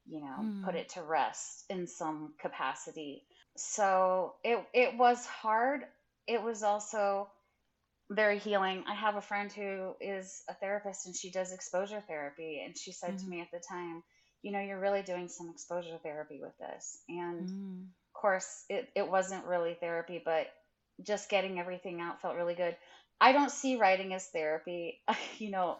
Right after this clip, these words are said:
Speaker 1: I, I have a
Speaker 2: <laughs>
Speaker 1: therapist and I've
Speaker 2: Mm-hmm.
Speaker 1: gotten lots of therapy. So my writing is not my thera-, therapy, but I would be disingenuous if I didn't say that for me, it has been very healing.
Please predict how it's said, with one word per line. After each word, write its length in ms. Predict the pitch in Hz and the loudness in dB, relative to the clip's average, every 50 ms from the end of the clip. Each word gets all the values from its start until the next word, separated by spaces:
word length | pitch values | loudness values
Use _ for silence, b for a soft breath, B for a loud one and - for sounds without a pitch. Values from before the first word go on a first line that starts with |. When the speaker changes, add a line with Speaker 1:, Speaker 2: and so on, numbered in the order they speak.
| 247 | 2
Speaker 1:
I, 300 | 254 202 196 233 226 220 208 | 2 4 4 4 2 0 -2
I 100 | 196 220 | -2 0
have 260 | 226 233 247 240 - | 4 6 6 6 6
a 60 | 233 | 4
Speaker 2:
<laughs> 80 | 214 - | 0 -4
Speaker 1:
therapist 760 | - 165 156 151 170 - - 214 220 233 - - - - - - | -2 -2 0 -2 -2 -2 0 -2 -2 -2 -6 -12 -16 -12 -6 -2
and 140 | 202 202 190 | -2 2 2
I've 140 | 190 - 220 | 2 2 4
Speaker 2:
Mm-hmm. 80 | 208 | 4
Speaker 1:
gotten 240 | 196 185 190 190 185 | 4 4 2 2 0
lots 280 | 175 170 180 190 - - | 0 0 0 0 -2 -6
of 80 | 202 - _ | -10 -8 _
therapy. 520 | - 175 160 165 175 175 196 202 208 214 240 | -4 -2 -2 -2 -2 -4 -4 -8 -10 -10 -8
So 160 | - - 208 | -6 -4 -2
my 160 | 202 196 190 | -2 0 2
writing 340 | 190 190 180 180 185 190 190 | 4 4 4 4 2 -2 -8
is 160 | 185 185 - | -10 -8 -6
not 220 | 170 170 - - | -6 -6 -4 -4
my 120 | - 180 185 | -6 -6 -6
thera-, 340 | - - 165 165 165 170 - - _ _ b b b b b b b b - | -6 -6 -6 -4 -4 -6 -8 -10 _ _ b b b b b b b b 0
therapy, 540 | 170 175 185 185 - 247 247 254 240 B B B B B B B B B | 2 2 2 2 0 -2 -2 -2 -4 B B B B B B B B B
but 380 | - 185 233 226 220 202 180 - - - | 6 10 12 12 12 10 8 4 4 6
I 180 | 202 202 202 | 8 8 8
would 320 | 202 208 208 202 196 190 - | 8 6 2 0 -2 -8 -8
be 600 | 208 202 190 185 180 180 170 165 170 165 170 _ _ _ _ _ _ _ _ _ _ _ _ - | -6 -4 -2 -2 -2 -2 -2 -4 -4 -6 -8 _ _ _ _ _ _ _ _ _ _ _ _ -12
disingenuous 880 | 185 175 196 196 - 208 202 202 185 190 190 202 196 180 156 165 - 180 | -8 -6 -4 -4 -4 -4 -4 0 0 0 0 0 0 -2 -4 -4 -6 -8
if 100 | 170 - | -6 -4
I 80 | 165 | -4
didn't 320 | 170 175 180 175 175 151 - | -4 -4 -4 -4 -4 -6 -6
say 240 | - - 170 175 | -6 -4 -2 -2
that 200 | 165 165 - - | -2 -2 -4 -4
for 160 | - 180 165 165 | -6 -6 -6 -4
me, 320 | 170 170 170 160 156 135 - | -2 -2 -2 -2 -4 -4 -6
it 160 | 160 - - | -6 -6 -6
has 240 | - 180 170 160 - | -4 -6 -6 -6 -6
been 180 | - 165 160 | -6 -6 -6
very 300 | 151 147 147 143 135 143 | -6 -6 -4 -4 -4 -6
healing. 600 | 147 - 147 143 131 - - 110 101 104 101 87 | -6 -6 -6 -6 -6 -6 -6 -8 -10 -12 -14 -14